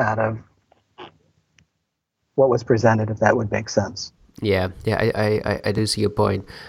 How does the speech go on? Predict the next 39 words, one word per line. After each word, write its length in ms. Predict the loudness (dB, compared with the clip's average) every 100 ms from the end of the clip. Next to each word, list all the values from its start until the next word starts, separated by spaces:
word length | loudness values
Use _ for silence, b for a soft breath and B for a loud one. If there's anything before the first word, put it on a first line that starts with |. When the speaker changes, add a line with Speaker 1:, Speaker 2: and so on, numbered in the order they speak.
| -4
Speaker 2:
Uh, 160 | -2 0
sometimes 480 | 0 6 6 6
I 160 | 6 6
wonder 540 | 6 4 4 4 4
<laughs> 240 | 4 2 2
if 200 | 2 2
I 100 | 0
should 220 | 0 2 0
have 100 | 0
spent 440 | 0 0 0 -2
a 60 | -2
lot 320 | 0 0 2
more 120 | 0
time 420 | 2 2 2 2 0
on, 320 | 0 -2 -4
you 80 | -4
know, 240 | -4 -8 B B B B -4
the 260 | -2 0
software 680 | 2 4 4 2 0 2 0
or, 60 | -4 -4
or 100 | -4
the 100 | -2
technical 480 | -4 -2 -2 0 0
aspects. 440 | 0 0 0 0
I, 80 | -2
I 240 | 0 0
was 320 | 4 4 4 0
in 80 |
software 320 | -2 -2 -2 -2
development. 480 | 0 -2 0 -2 0
I 160 | -2
didn't 180 | -2 0
like 300 | 2 2 2
it. 180 | 0 0
I 100 | -4
moved 300 | 0 2 4
on 160 | 4 2
from 180 | -2 0
there. 380 | 2 2 0